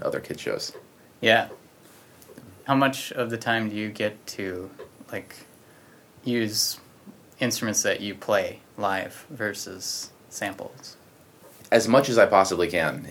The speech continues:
Speaker 1: If, if I can muster it out, then I will, I'll perform it <laughs> myself. Um, a lot of the percussion, um,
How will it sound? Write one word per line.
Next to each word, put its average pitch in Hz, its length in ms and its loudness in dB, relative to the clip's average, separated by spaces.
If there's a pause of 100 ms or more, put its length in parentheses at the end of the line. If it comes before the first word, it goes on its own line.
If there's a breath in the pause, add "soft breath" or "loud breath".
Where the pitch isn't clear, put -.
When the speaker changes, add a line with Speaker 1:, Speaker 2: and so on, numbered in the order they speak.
Speaker 1:
If, - 400 -2
if 95 160 -2
I 101 80 10
can 95 360 -2 (300)
muster 92 460 0
it 82 40 4
out, 85 280 4
then 82 100 0
I 76 140 -2
will, 78 360 0
I'll 82 140 2
perform 82 380 -2
it 78 80 -2
<laughs> - 0 -
myself. - 580 6 (720 loud breath)
Um, 87 360 6
a 101 60 8
lot 113 180 10
of 110 80 6
the - 40 2
percussion, 87 720 2
um, 78 380 -2